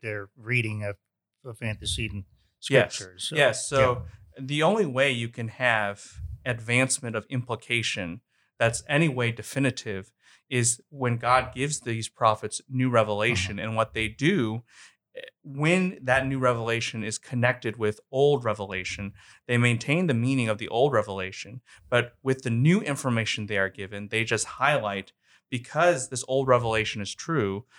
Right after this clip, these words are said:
Speaker 2: now God has revealed that this is the precise way these ramifications, these implications will play out in the rest of redemptive history. And so,
Speaker 1: Mm-hmm.
Speaker 2: yes, you, you definitely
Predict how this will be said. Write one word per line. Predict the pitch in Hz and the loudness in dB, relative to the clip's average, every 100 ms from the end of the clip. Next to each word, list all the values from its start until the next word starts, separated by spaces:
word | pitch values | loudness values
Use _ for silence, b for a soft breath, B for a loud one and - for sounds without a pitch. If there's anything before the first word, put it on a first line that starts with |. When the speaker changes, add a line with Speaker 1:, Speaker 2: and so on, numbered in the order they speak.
| b - | b -2
Speaker 2:
now | 127 151 | 2 4
God | 147 123 123 | 4 2 2
has | 120 110 | -4 -6
revealed | 110 131 131 113 | -6 0 2 2
that | 104 - | -2 -2
this | 143 - | 0 2
is | 127 120 | 0 -2
the | 117 | -8
precise | - 123 - 131 139 139 - | -8 -4 0 2 2 0 -10
way | 120 113 98 101 113 B B B | 0 2 2 -4 -10 B B B
these | 131 127 120 | 0 0 0
ramifications, | 120 123 131 123 - - 135 127 - 120 107 | 2 4 4 0 -8 -4 -2 0 -2 -2 -4
these | 107 104 | -6 -8
implications | - 160 - 120 - 120 - 113 107 - | 0 2 2 -2 -2 -4 -2 -4 -8 -6
will | 110 | -8
play | - 123 117 | 0 0 2
out | 113 113 101 - B B B _ | 2 0 0 -6 B B B _
in | 131 123 120 120 | 0 2 2 -2
the | - | -6
rest | 113 117 113 - | 2 4 4 0
of | - 117 | -4 -6
redemptive | 110 113 107 113 | -2 -2 -2 -6
history. | - 127 - 110 85 - | -4 -2 -2 -4 -4 -4
And | 113 | 0
so, | 123 117 | 0 2
Speaker 1:
Mm-hmm. | |
Speaker 2:
yes, | 123 123 - - | 4 2 2 -8
you, | 120 120 | -8 -8
you | 139 123 | -6 -2
definitely | 131 143 143 127 92 117 117 | 2 2 0 -6 -4 -6 -6